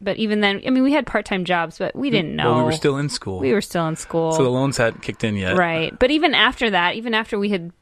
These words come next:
Speaker 1: s-, begun paying off our school loans and started to, you know, adult, we were not <laughs> good at saving money. I mean, we made quite a bit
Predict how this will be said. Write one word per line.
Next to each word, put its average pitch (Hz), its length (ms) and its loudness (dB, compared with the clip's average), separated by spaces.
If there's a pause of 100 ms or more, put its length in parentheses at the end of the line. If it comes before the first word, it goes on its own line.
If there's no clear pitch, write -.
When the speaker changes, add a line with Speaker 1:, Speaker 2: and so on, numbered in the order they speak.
(160)
Speaker 1:
s-, - 120 -10
begun 196 420 0
paying 220 460 0
off 165 180 -2
our 165 100 -4
school 170 340 -4
loans 170 220 -2
and 160 120 -8
started 170 340 -2
to, 165 180 -4
you 165 160 -2
know, 160 140 -4
adult, 165 600 -4 (500)
we 208 480 0 (220)
were 185 160 0
not 226 260 2
<laughs> 247 80 -2
good 294 140 4
at 320 140 2
saving 247 440 2
money. 208 420 0
I 113 140 -8
mean, 196 200 -4
we 202 100 0
made 196 400 0 (640)
quite 285 240 2
a 247 40 -2
bit 240 320 2